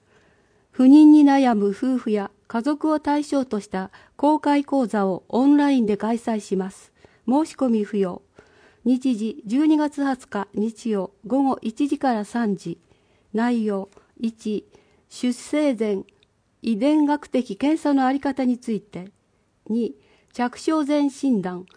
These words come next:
最新の遺伝子解析、シーオーブイアイディー十九から人の解析まで。三、当事者から見た不妊治療の現状と課題。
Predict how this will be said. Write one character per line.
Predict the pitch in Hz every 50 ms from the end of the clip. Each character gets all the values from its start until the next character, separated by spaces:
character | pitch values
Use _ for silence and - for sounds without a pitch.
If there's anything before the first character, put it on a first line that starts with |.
| _ _ _ _
最 | - - 262 277 294 277
新 | - - 262 254 233 214
の | 214 202 - -
遺 | - 220
伝 | 196 254 294 311 320
子 | - - -
解 | - 277 247 214
析、 | - - 196 196 - - 175 - - _ _ _ _ _ _ _
シ | - - - 294 294 311
ー | 302 294
オ | 285 269
ー | 240
ブ | 196 240 269
イ | 285 285
ア | 285 277
イ | 254 233 175
デ | 190
ィ | 196 185 -
ー | - _ -
十 | 175 185 240 269 254
九 | 262 - - 214 196 - - _
か | - 233 233
ら | 220 202 -
人 | - 202 - - 294
の | 294 294 294
解 | - 285 294 302
析 | - - 277 262 - 226 202
ま | 202 202
で。 | 185 175 185 - _ _ _ _ _ _ _ _
三、 | _ - - 247 247 240 - - _ _
当 | - 277 294 311
事 | 285 285 294
者 | - 294 269
か | 262 254 240
ら | 220 214
見 | 190 202 196
た | - 185 185 190 _ _ _ _ _
不 | - 240
妊 | 247 277 302 302 294 294
治 | - - 285
療 | 254 262 254 233 214
の | 196 196 -
現 | - 180 240 269 294 294 262
状 | 269 277 247 226
と | - 214 190 170
課 | - - 196 185
題。 | 196 208 196 185 -